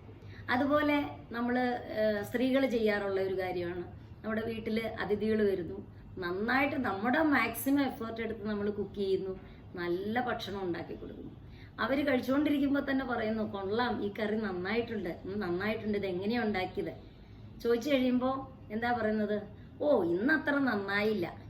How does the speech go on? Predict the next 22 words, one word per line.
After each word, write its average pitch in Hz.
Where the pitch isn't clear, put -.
എന്നും 196
ഞാൻ 254
വെക്കുന്ന 220
കറിയുടെ 202
അത്രയും 214
നന്നായില്ല" 208
എന്ന് 220
പറഞ്ഞ 196
അഭിനന്ദനങ്ങള് 202
തട്ടിക്കളയുന്നവരുണ്ട്. 190
അപ്പൊ 254
നിങ്ങള് 254
വിനയം 277
കൊണ്ട്, 320
വിനയം 277
കൂടി 285
പറയുന്നതാണ്, 269
പക്ഷെ 208
ആളുകൾ 208
ആ 220
രീതിയിലല്ല 214
കണക്കിലെടുക്കുന്നത്. 165